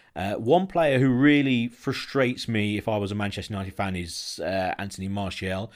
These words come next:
but he looked sharp and quick and agile and pacey and dangerous against Leeds. I think anyone would in with against their defence, but still, he's s-, really starting to play well.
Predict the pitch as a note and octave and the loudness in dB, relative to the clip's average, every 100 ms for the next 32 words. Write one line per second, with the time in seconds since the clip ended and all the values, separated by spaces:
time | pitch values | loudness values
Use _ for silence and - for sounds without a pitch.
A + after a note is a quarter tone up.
0 | - - _ A2+ F#2+ B2+ A#2+ A#2 - - | -20 -20 _ -2 0 0 4 2 2 -12
1 | - _ _ _ - - B2+ A2+ - - | -14 _ _ _ -6 -4 0 0 -2 -6
2 | G2+ G2 - - G#2 - - F#2 G2 F#2+ | -8 -8 0 2 2 -4 -12 -12 -8 -4
3 | G2 G#2+ F#2+ F#2+ F#2 F2+ _ _ _ - | -4 -2 -2 -2 -4 -6 _ _ _ -8
4 | F2+ D#2+ - A2 F#2 - G2+ F2+ F#2 - | -8 -8 -4 -4 -4 -4 -4 -4 -10 -10
5 | F2+ F2 G2 F#2+ E2 D#2 - - F2+ F2 | -8 -2 -2 -2 -6 -10 -8 -8 -6 -8
6 | E2 E2+ F2 F#2+ - _ _ _ _ _ | -8 -8 -8 -10 -18 _ _ _ _ _
7 | - F#2+ - F2+ F2 F2 E2 E2 F2 E2+ | -10 -10 -6 -6 -6 -8 -8 -8 -8 -8
8 | F2 F#2 F2 F2+ G2 F2 E2 F#2+ F2 E2+ | -10 -12 -14 -12 -12 -12 -6 -6 -6 -12
9 | E2+ E2 - E2 - G#2 D2+ - - - | -14 -14 -14 -12 -4 -4 -4 -16 -20 -16
10 | - A#2+ B2 G2 - - - - A2+ A2 | -2 0 0 -4 -8 -10 -12 -10 -4 2
11 | A#2+ A2 G2+ - A2 G2 G2 F#2 - G2+ | 4 4 0 -2 -2 -2 -4 -6 -6 -6
12 | F2+ E2+ E2 E2 | -4 -4 -6 -8